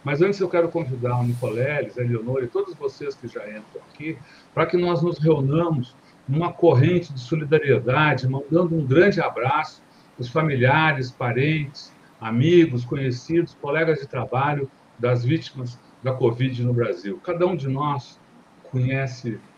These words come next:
uma família, alguém que perdeu alguém nesse período aí, né? Ah, muito graças à, à decisão, à, à, à ação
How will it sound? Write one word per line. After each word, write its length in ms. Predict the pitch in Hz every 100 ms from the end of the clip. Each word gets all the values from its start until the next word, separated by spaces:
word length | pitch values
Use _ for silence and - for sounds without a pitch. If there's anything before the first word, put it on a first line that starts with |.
| _ _ _ _ _ _
uma 140 | 120 120
família, 800 | 120 98 107 131 123 107 101 101 - -
alguém 260 | 120 117
que 140 | 120 123
perdeu 560 | - 131 117 113 131 123
alguém 480 | 101 110 117 120 120 - - _ -
nesse 580 | 107 120 120 117 110 98 - - _
período 680 | - 117 107 123 139 123 95
aí, 280 | 95 113 143 - - - _
né? 240 | - 120 123 120 -
Ah, 320 | 110 110 117 120
muito 760 | 123 127 156 190 185 - 170 165 - _ -
graças 680 | 117 139 160 - 160 135 - _ - -
à, 380 | 123 131 135 - _ - _ - - _ _
à 400 | 135 131 - - - - - - _ _ -
decisão, 840 | 110 139 123 127 95 123 147 139 117
à, 140 | 117
à, 560 | 110 - 120 117 117 -
à 240 | 113 123
ação 600 | 120 - - 127 151 131